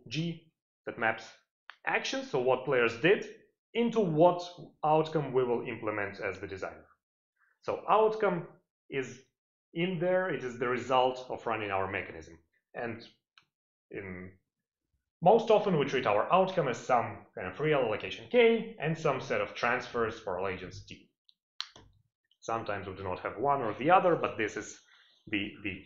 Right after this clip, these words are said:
the average kind of thing. And we're doing all of that in order to achieve some goal, more often than not.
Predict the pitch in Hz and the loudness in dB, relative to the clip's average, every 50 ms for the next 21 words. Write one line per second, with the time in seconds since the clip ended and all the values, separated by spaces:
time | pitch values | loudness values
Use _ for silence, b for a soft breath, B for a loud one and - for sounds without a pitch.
0 | - - 123 120 - 117 117 104 92 85 78 - - - - _ _ _ _ _ | -10 -8 -8 -4 0 0 2 2 0 -4 -6 -10 -14 -16 -18 _ _ _ _ _
1 | _ _ _ _ _ _ _ - 90 82 82 - - - - _ _ _ _ _ | _ _ _ _ _ _ _ -14 -12 -12 -12 -14 -18 -20 -20 _ _ _ _ _
2 | _ _ _ b b b b b b b b - 180 220 254 254 233 - 254 247 | _ _ _ b b b b b b b b -2 2 10 12 12 12 12 10 8
3 | 214 202 190 214 262 311 294 214 175 196 190 233 269 - - - - - _ _ | 6 6 8 8 8 10 8 8 8 8 6 6 6 4 0 -8 -14 -18 _ _
4 | _ _ _ 165 151 175 185 202 196 196 - 165 147 - - - 175 175 165 - | _ _ _ 4 6 8 8 8 8 8 6 6 6 6 4 0 0 0 0 -2
5 | - - - 170 151 160 156 135 117 127 120 101 92 - - - - - _ _ | -4 2 6 6 6 6 6 4 2 4 4 4 4 2 -2 -8 -16 -20 _ _
6 | _ _ _ _ _ _ _ _ _ _ _ _ _ _ _ _ _ _ _ _ | _ _ _ _ _ _ _ _ _ _ _ _ _ _ _ _ _ _ _ _
7 | _ _ _ _ - 156 143 135 127 120 117 117 113 98 92 90 85 78 - | _ _ _ _ -4 2 4 6 6 6 4 2 -2 -4 -4 -6 -8 -10 -12